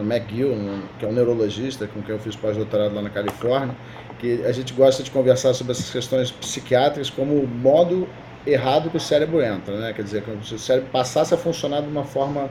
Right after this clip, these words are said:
é, errada, né? Como se fosse um bug ali,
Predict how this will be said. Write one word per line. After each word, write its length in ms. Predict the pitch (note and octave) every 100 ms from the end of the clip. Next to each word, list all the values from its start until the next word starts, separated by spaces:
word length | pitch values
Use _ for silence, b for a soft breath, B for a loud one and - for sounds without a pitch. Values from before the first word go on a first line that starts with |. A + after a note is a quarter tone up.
| B B B B - -
é, 380 | A#2+ A2+ G#2+ F#2+ A#2+
errada, 460 | C3 B2+ B2+ F3 F3
né? 140 | B2+ C#3 A#2+ A2
Como 120 | A#2
se 100 | -
fosse 200 | A#2 D#3
um 60 |
bug 420 | C3 C3 D#3 E3 C3+
ali, 320 | A#2+ D3